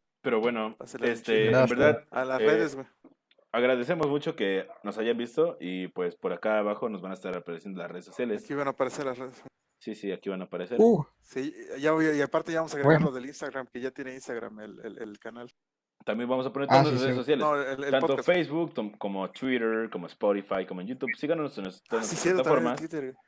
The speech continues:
Speaker 1: Güey, pues ya tenemos en todas las plataformas. O sea, actualízate, güey.
Speaker 2: Actualízate, güey.
Speaker 3: Sí, güey, ya estamos en otro nivel, güey.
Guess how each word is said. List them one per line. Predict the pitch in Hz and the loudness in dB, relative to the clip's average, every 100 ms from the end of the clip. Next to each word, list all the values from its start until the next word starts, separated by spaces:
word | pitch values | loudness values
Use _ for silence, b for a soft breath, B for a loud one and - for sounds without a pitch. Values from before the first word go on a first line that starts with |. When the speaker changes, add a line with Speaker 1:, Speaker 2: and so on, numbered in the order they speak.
| - | -12
Speaker 1:
Güey, | 107 | -10
pues | - | -10
ya | 73 | -14
tenemos | 73 92 92 - | -12 -12 -12 -14
en | 90 | -10
todas | 95 | -8
las | 87 - | -10 -14
plataformas. | - 85 92 139 143 78 - _ | -16 -14 -12 -12 -10 -12 -16 _
O | |
sea, | - 73 - _ _ _ _ | -16 -16 -16 _ _ _ _
actualízate, | - - 87 90 - - | -16 -8 -8 -8 -8 -4
güey. | 78 76 73 _ _ _ _ _ _ | -4 -8 -16 _ _ _ _ _ _
Speaker 2:
Actualízate, | 151 - - 139 139 - | -20 -6 -6 -4 -8 -10
güey. | 110 104 - _ _ | -12 -12 -20 _ _
Speaker 3:
Sí, | - 156 | 2 6
güey, | 135 123 | 8 8
ya | 135 | 8
estamos | 123 - 131 131 131 | 6 2 4 4 6
en | 120 | 6
otro | 127 127 | 6 6
nivel, | 117 107 107 117 | 4 2 0 -2
güey. | 110 | -2